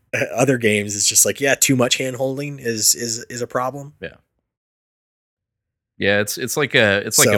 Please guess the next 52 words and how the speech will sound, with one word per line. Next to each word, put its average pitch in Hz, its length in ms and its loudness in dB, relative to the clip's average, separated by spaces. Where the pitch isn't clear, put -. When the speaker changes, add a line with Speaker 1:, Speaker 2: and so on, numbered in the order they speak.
Speaker 1:
So 92 40 -2
Speaker 2:
baby 104 240 2
bird 95 460 0
getting 95 240 -2
hatched 95 380 2
out 92 140 6
of 90 40 -4
an 90 80 -2
egg 90 260 2
and 87 120 -8
immediately 92 520 -4
thrown 92 380 -4
out 90 120 0
of 87 60 -6
the 87 60 -12
nest, 90 340 -6
hoping 85 300 -10
it'll 85 160 -12
fly. 87 500 -4
<laughs> - 1300 0
Speaker 1:
Yeah. 123 220 6
<laughs> - 1040 2
That's - 240 2
what - 100 -6
it 165 120 4
feels 117 300 -2
like, 101 200 -6
yeah. 110 160 -4
Speaker 2:
The 107 60 -4
plus 175 260 4
side, 113 460 4
at 107 260 2
least 110 140 2
with 107 260 6
Speaker 1:
Um, 98 60 -6
Speaker 2:
Warframe, 90 600 -2
is 90 140 -10
it's 85 140 -14
got 87 160 0
a 87 40 -2
great 90 320 -4
community, 87 800 -8
and 87 180 -10
the 85 60 -12
Wikipedia 90 560 -8
is 90 140 -6
pretty 92 360 -2
well 90 120 -4
Speaker 1:
Fantastic 90 340 -2
Speaker 2:
fleshed 90 280 -6
Speaker 1:
community. 90 120 -2
Speaker 2:
out, 90 240 -2